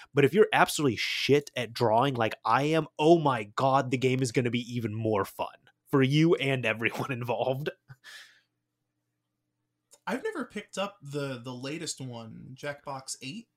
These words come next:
Speaker 2: I should do
Speaker 1: Um,
Speaker 2: that.
Speaker 1: we've been playing that a bit. Uh, that one's really good.
Speaker 2: Yeah, it's got Drawful Animate on it.
Speaker 1: I don't like Drawful Animate. Like,
Speaker 2: Aw,
Speaker 1: and it
Speaker 2: that
Speaker 1: wasn't just us,
Speaker 2: sucks.
Speaker 1: it's just, like, the, the whole family, we're, we're not super crazy about it.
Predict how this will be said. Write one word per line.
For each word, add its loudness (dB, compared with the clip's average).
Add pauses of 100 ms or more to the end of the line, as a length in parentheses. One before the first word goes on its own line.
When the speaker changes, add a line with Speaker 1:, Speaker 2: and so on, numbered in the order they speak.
Speaker 2:
I -12
should -14
do 2
Speaker 1:
Um, -2
Speaker 2:
that. -12 (120)
Speaker 1:
we've -4
been -4
playing -2
that -2
a -4
bit. -4
Uh, 0
that 0
one's -2
really -2
good. -4 (580)
Speaker 2:
Yeah, -2
it's -8
got -8
Drawful -10
Animate -12
on -14
it. -14 (440)
Speaker 1:
I 4
don't 2
like 2
Drawful 4
Animate. -18
Like, -8
Speaker 2:
Aw, -6
Speaker 1:
and -8
it -6
Speaker 2:
that -6
Speaker 1:
wasn't 4
just 2
us, 4
Speaker 2:
sucks. -2
Speaker 1:
it's 0
just, 0
like, 2
the, 0
the 2
whole 4
family, 2
we're, -2
we're 4
not 2
super -4
crazy -10
about -10
it. -8